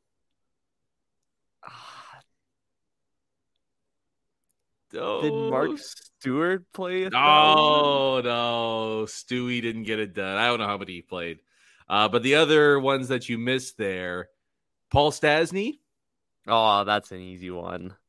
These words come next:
Speaker 2: Andrew Ladd squeaked it in.
Speaker 1: Yeah.
Speaker 2: Um, I think his last season in Arizona. Uh, <laughs> but the beauty that I think everybody would kind of forget until I mention it, but H R R Ron himself, Ron Hainsey, got to a thousand
Speaker 1: <laughs> Oh.
Speaker 2: games.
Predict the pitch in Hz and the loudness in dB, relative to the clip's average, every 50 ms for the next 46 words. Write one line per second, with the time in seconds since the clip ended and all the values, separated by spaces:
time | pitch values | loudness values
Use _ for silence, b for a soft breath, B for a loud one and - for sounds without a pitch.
0 | _ _ _ _ _ 147 160 196 214 208 202 196 175 156 151 165 180 202 226 208 | _ _ _ _ _ 2 2 2 2 0 0 0 2 2 4 4 2 2 0 -2
1 | 208 - - - _ 135 131 120 110 - 127 120 107 110 107 107 110 113 120 113 | -4 -10 -12 -10 _ -2 -2 -2 -2 -2 -4 -2 0 0 -2 -2 -4 -6 -4 -2
2 | 113 110 101 92 90 90 107 107 107 107 107 101 104 95 107 107 _ 156 143 127 | 2 2 4 4 4 2 2 2 0 -2 -4 -6 -6 -6 -6 -4 _ -6 -6 -4
3 | 127 131 104 110 110 117 139 151 - - - 120 104 95 104 101 98 95 98 98 | -8 -8 -6 -2 0 0 0 0 -2 -6 -10 -10 -8 -6 -8 -6 -4 -4 -2 -2
4 | 98 95 87 95 107 117 117 101 92 95 101 _ _ _ _ _ _ _ _ _ | -4 -4 -4 -4 -4 -2 -2 -4 -6 -8 -10 _ _ _ _ _ _ _ _ _
5 | _ _ 98 104 110 98 78 - - - 190 175 175 170 165 - 135 - 113 135 | _ _ 0 0 0 0 -4 -8 0 2 4 6 6 4 4 2 0 2 2 0
6 | 120 107 123 135 160 180 165 127 113 107 98 110 110 110 113 113 113 135 131 113 | -2 -2 0 2 4 4 4 2 2 0 0 0 2 2 0 0 0 0 0 2
7 | 120 123 127 127 117 117 113 113 110 110 95 - 120 104 101 95 - 101 90 87 | 2 0 0 0 -2 0 0 0 -4 -4 -4 -4 -4 -4 -4 -6 -8 -12 -4 -2
8 | 117 117 107 101 95 - 113 104 95 95 98 110 120 113 - - 85 82 78 76 | 0 0 0 -4 -8 -6 -4 -4 -4 -4 -4 -6 -6 -6 -10 -14 -14 -14 -16 -18
9 | _ _ _ _ _ _ _ _ _ _ _ _ _ 90 110 107 104 98 78 127 | _ _ _ _ _ _ _ _ _ _ _ _ _ _ -4 -4 -4 -4 -2 0
10 | 131 123 113 - 135 120 113 117 107 110 113 113 107 104 107 113 113 110 107 98 | 0 0 0 0 0 2 2 2 2 2 0 2 0 0 0 -2 0 -2 -2 -4
11 | 98 95 90 - - 120 107 95 92 92 - 110 107 107 101 95 101 107 117 113 | -6 -10 -10 -6 -4 -4 -4 -4 -6 -6 -4 -2 -2 -2 -2 -4 -4 -6 -6 -6
12 | 98 - 82 80 80 82 _ _ _ _ - 127 107 95 - - 98 95 92 95 | -10 -14 -18 -20 -20 -20 _ _ _ _ -4 -2 -2 -2 -4 -6 -4 2 2 4
13 | 104 98 90 90 90 - 92 _ - 113 107 87 80 78 80 80 80 - | 4 4 2 0 -4 -8 -10 _ -2 0 0 0 -4 -10 -14 -18 -20 -20